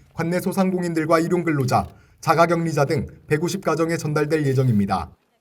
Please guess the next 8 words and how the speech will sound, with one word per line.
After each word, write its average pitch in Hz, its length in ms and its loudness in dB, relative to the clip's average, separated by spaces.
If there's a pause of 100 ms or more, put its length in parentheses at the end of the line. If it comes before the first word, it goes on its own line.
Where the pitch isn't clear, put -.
(360)
무주군 175 460 2
관계자는 160 720 0
성금을 190 440 6
보내주신 170 520 -6
고마운 165 380 -2
마음과 147 380 -2
손길을 165 380 -6
생각하며 147 680 -6